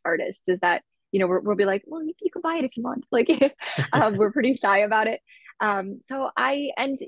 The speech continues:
even now, like, I, um, interested in, in money, I think. And so I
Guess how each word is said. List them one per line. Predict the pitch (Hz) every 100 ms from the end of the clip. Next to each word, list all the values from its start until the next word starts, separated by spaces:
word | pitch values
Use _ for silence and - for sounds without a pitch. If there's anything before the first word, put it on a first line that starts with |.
| -
even | 339 494 330
now, | 262 254
like, | 233 226
I, | 226 233 233 - 247
um, | 240 240 240 240 -
interested | _ 285 240 220
in, | 208 202 -
in | 208 202 190
money, | 202 208 170 165 196
I |
think. | 190 180 - -
And | 196
so | 208 202
I | 202 202 214 208 202